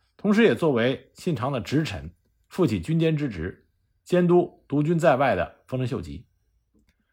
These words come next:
他在阵中留有智将之名。在横山城期间，竹中半兵卫利用他曾经出仕前井家的人脉关系，曾经协助秀吉屡次的策反前井家的武将，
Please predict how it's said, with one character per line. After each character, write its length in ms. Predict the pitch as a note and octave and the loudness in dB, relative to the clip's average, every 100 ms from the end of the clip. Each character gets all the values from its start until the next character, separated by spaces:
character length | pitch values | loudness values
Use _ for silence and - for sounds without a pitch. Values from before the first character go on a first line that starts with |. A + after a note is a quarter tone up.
| _ - | _ 4
他 100 | A3 | 6
在 140 | A3+ | 8
阵 240 | A3+ F#3+ | 6 4
中 340 | D3+ D#3+ D#3 _ | 4 2 -2 _
留 120 | D#3 | 0
有 100 | D3+ | 2
智 200 | C3+ F3+ | 2 0
将 180 | A#2 F2 | 0 -2
之 100 | F2+ | -6
名。 260 | E2 C2+ - _ _ _ _ _ _ _ _ _ _ | -8 -10 -16 _ _ _ _ _ _ _ _ _ _
在 200 | - B3+ | 0 2
横 180 | A3 A3+ | 4 2
山 140 | B3 A3 | 2 2
城 140 | A3 | 0
期 180 | A3+ G#3+ | 0 0
间， 320 | G#3 G3+ - _ _ _ _ _ _ _ | 0 -2 -4 _ _ _ _ _ _ _
竹 140 | - F#3+ | -4 2
中 120 | A3 | 4
半 160 | G#3+ F#3+ | 4 4
兵 120 | G3+ | 2
卫 400 | G3 F2+ - _ _ - | 0 -2 -10 _ _ -2
利 80 | G#3 | 0
用 160 | E3 | 2
他 140 | C#3 D#3+ | 0 -2
曾 200 | C3+ D3+ | -4 -4
经 140 | E3 | -4
出 240 | - F#3 | -6 -6
仕 160 | E3+ A2+ | -4 -6
前 240 | - C#3 | -6 -8
井 140 | C3 E2+ | -6 -4
家 160 | A#2 | -4
的 180 | A2+ D#2+ | -4 -8
人 120 | G2 | -10
脉 140 | B2+ G2 | -8 -6
关 220 | A2 B2+ | -8 -8
系， 220 | - - _ _ _ _ _ | -12 -20 _ _ _ _ _
曾 140 | - E3 | -4 -2
经 100 | F#3 | -2
协 200 | C#3 D#3+ | 0 -2
助 120 | D#3 | -2
秀 220 | - B2 | -4 -6
吉 400 | F2 G2 - _ _ _ - | -6 -8 -10 _ _ _ -4
屡 180 | A#2 | -2
次 180 | A#2 G3 | -2 -4
的 100 | D3+ | -6
策 260 | - E3+ A2 | -4 -4 -2
反 220 | F#2+ - _ - | -6 -14 _ -10
前 220 | - F#3+ | -6 -4
井 120 | B2 | -4
家 140 | C3 D3 | -2 -4
的 80 | |
武 140 | G#2 D#2+ | -4 -10
将， 260 | A2 - | -10 -10